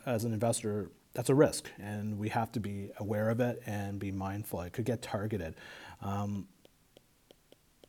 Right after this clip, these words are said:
you know, it could be a target. Uh, another risk is, you know, is a slowdown, is economic slowdown. As I said,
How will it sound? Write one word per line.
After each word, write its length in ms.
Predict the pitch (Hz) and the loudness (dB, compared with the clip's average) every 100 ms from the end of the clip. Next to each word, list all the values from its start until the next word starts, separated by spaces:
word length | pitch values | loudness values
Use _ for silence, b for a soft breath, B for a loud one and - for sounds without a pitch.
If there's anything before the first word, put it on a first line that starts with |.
| _ _ _ - - _ - _ _ _ - _ - | _ _ _ -20 -20 _ -20 _ _ _ -20 _ -6
you 140 | 117 | -2
know, 140 | 98 | -2
it 200 | 98 104 | -4 -6
could 380 | - - 131 123 | -2 2 4 4
be 340 | 113 104 110 - - _ _ - _ B B B B - | 2 2 0 -4 -14 _ _ -20 _ B B B B -8
a 80 | |
target. 560 | 85 - 113 110 92 - - B B B B | -4 2 2 2 -2 -8 -14 B B B B
Uh, 320 | 131 147 147 143 | 12 12 12 12
another 280 | 160 175 | 10 10
risk 360 | 175 190 190 - | 12 10 8 8
is, 400 | 147 151 151 143 | 12 12 10 2
you 120 | 143 | 2
know, 220 | 135 131 - - _ - | 2 2 -4 -18 _ 2
is 140 | 151 | 4
a 40 | 143 | 6
slowdown, 540 | - 143 170 107 - - | 8 8 8 6 2 -6
is 280 | 135 123 117 | 0 2 4
economic 400 | 117 135 120 117 | 2 4 4 2
slowdown. 720 | - - 123 131 139 143 160 - - b b b b b b b - _ _ _ _ - - - | 0 4 6 6 6 4 2 -2 -16 b b b b b b b -20 _ _ _ _ -8 -8 0
As 160 | 127 123 | 2 4
I 20 | |
said, 280 | 120 117 | 6 4